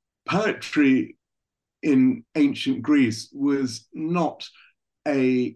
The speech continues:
cultural outlier, as, with due respect to today's poets, it perhaps is today.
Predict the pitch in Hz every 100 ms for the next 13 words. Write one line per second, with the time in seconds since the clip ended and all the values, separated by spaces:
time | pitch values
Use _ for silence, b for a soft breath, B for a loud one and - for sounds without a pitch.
0 | - - 139 - - 127 113 117 151 151
1 | 156 127 110 104 98 98 - 123 117 110
2 | - _ 131 120 113 - _ _ _ 110
3 | 127 117 104 - 135 107 - - 113 110
4 | 110 123 113 110 - 127 113 95 - B
5 | B - 117 - 110 123 110 - 127 107
6 | 107 - _ _ _ _ - 113 135 127
7 | 95 78